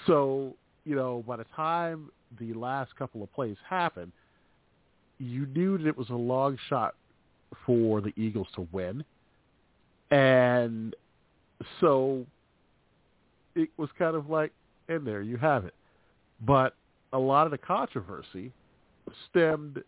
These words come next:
before the game. It almost led me to do a commentary tonight, which at the last moment I decided against, um, especially with,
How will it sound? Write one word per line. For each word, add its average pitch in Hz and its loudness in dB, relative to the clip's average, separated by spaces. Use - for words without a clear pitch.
before 196 -2
the 110 -2
game. 87 -8
It 127 0
almost 170 4
led 107 -4
me 101 -10
to 110 -4
do 113 -4
a 101 -6
commentary 110 2
tonight, 95 -10
which 104 -6
at 104 -8
the 104 -6
last 104 -2
moment 98 -4
I 82 -4
decided 85 -4
against, 85 -8
um, 87 2
especially 107 2
with, 101 0